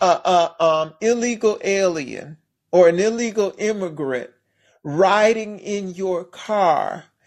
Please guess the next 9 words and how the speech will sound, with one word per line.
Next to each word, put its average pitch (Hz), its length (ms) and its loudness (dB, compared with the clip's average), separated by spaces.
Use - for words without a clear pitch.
you 208 720 2
can 208 280 -2
be 214 260 -2
arrested 175 800 2
too. 143 400 -4
And 202 360 6
for 196 340 6
illegal 233 640 2
immigrants 190 800 -6